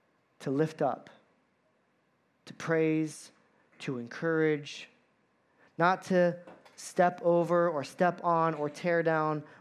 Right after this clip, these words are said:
but you looked for one person every single day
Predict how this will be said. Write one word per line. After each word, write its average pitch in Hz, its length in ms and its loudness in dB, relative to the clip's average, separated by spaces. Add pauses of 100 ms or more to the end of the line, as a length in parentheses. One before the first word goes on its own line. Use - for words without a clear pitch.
but 127 120 -6
you 180 200 -2
looked 175 200 -2
for 139 140 -10
one 165 320 -2
person 131 580 -12 (1200)
every 165 240 0
single 175 340 -6
day 113 420 -10